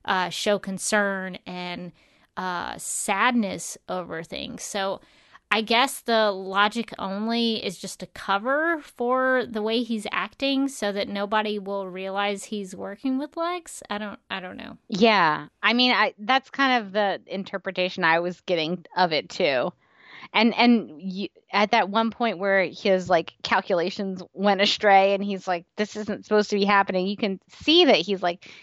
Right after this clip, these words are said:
Speaker 2: getting emotional about it.
Speaker 1: Yeah. So I, I'm curious to see how the, the Lex Luthor teaming up with Brainy goes, if that's something that continues to happen throughout the rest of the season. I think that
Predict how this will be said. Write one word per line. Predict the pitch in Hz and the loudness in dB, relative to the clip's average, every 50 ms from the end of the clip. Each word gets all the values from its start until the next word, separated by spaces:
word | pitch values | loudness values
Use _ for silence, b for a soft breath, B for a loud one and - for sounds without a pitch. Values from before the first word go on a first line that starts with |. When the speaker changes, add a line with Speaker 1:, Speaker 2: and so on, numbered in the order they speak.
| B B - | B B 0
Speaker 2:
getting | 233 226 226 196 | 2 2 2 2
emotional | 180 165 165 185 233 262 - - 214 185 175 170 | 0 0 2 2 2 2 2 0 0 2 2 4
about | 165 170 170 185 175 165 | 4 6 6 8 8 8
it. | 175 175 - | 8 6 4
Speaker 1:
Yeah. | 208 202 175 165 - - _ | 2 0 -2 -2 -4 -6 _
So | - - - - 233 226 | -14 -8 -2 2 4 4
I, | 220 - - 269 285 277 - | 4 6 6 6 4 4 4
I'm | - 359 415 415 | 2 0 0 0
curious | - - 415 415 403 381 339 - | 0 2 4 4 4 4 2 0
to | 330 - | -4 -6
see | - - 302 285 277 | -2 0 0 0 2
how | 247 247 254 254 254 247 240 | 2 4 4 6 6 4 4
the, | 220 226 233 226 220 214 202 - - - - | 2 2 4 4 4 4 2 0 -2 -8 -6
the | 233 226 226 | -4 -2 0
Lex | 220 220 220 220 - - - | 0 0 0 -2 -4 -6 -4
Luthor | 233 226 226 226 233 214 208 208 208 202 202 190 196 - _ _ _ _ _ _ _ _ - - - _ _ _ _ _ _ _ _ _ - | -2 -2 -2 -2 -2 0 0 2 2 0 0 -2 -4 -8 _ _ _ _ _ _ _ _ -20 -20 -20 _ _ _ _ _ _ _ _ _ -14
teaming | - - 240 240 233 226 214 214 202 - | -6 -2 0 2 2 2 0 -2 -2 0
up | - 196 202 208 - - | 0 0 0 0 -4 -10
with | - 196 202 202 190 196 | -12 -8 -8 -8 -8 -8
Brainy | - 185 - 190 185 190 190 208 214 220 214 214 - - - 202 | -12 -12 -6 -4 -4 -2 -2 -2 -4 -4 -4 -4 -6 -8 -8 -8
goes, | - 190 185 196 202 208 214 208 | -4 -2 -2 0 0 -2 -2 -4
if | 196 - | -6 -4
that's | - 196 - - | -4 -4 -4 -4
something | - - 202 190 - 214 196 | -6 -10 -10 -8 -8 -8 -6
that | 185 - - - | -6 -8 -8 -10
continues | - 190 185 - - 190 196 202 202 202 214 - | -12 -14 -12 -10 -10 -10 -8 -8 -8 -10 -10 -10
to | - | -12
happen | 202 202 190 196 196 - 202 202 196 | -8 -4 -4 -4 -2 -4 -6 -6 -8
throughout | - - 190 196 196 196 - - _ _ | -8 -8 -6 -4 -4 -4 -6 -8 _ _
the | - 208 185 | -10 -8 -6
rest | 190 185 190 - - - | -4 -4 -6 -6 -8 -12
of | 196 190 | -12 -12
the | 185 | -12
season. | 180 - - 214 208 214 226 277 285 302 320 320 b b b b b b b | -12 -10 -8 -8 -6 -4 -4 -2 -2 -4 -4 -8 b b b b b b b
I | - 202 | -10 -6
think | - 247 240 240 | -4 -2 0 0
that | 214 - - | 0 0 -2